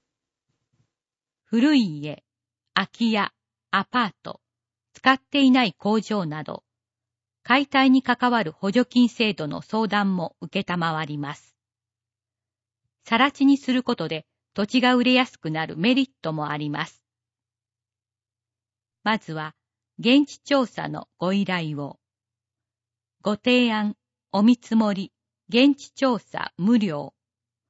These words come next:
お客様に合った提案、見積もりをいたします。以下に当てはまる方、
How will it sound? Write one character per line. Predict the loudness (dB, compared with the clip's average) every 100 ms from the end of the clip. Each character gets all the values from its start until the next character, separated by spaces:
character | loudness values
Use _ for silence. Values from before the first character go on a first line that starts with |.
| _ _ _ _ _ _ -8
お | -4
客 | -2 -2
様 | 2 4 4
に | 4 2
合 |
っ | -2 _
た | -6 -6 _
提 | -4 -2 -2
案、 | -6 -8 -6
見 | -4
積 | -2 4
も | 4 4
り | 2
を | 0 -4
い | -6
た | -6
し | -6 -10
ま | -10
す。 | -12 _ _ _ _ _ _ _ _ _ _ _ _ _ _ _ _ _ _ -4
以 | -2
下 | 0 0
に | 0
当 | -4
て | -4
は | 0
ま | 0 0
る |
方、 | -6 -12 -10 -10